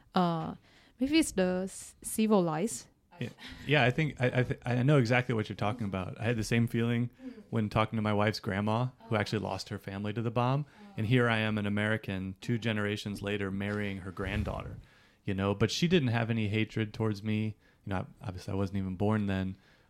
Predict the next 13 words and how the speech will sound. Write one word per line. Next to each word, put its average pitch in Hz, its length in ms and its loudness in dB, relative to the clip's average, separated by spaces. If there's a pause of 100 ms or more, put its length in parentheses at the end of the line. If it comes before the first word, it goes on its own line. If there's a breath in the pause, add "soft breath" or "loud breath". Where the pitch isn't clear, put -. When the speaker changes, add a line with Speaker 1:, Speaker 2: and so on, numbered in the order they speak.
(140)
Speaker 2:
but, 101 120 4
um, 92 400 0 (520 loud breath)
yeah, 175 160 10
and 147 80 8
it's 139 100 4
the 147 60 2
same 143 240 4
thing. 135 240 4
Like, 113 240 2
I, 107 300 -4
I 113 40 4
went 117 300 4
to, 110 520 4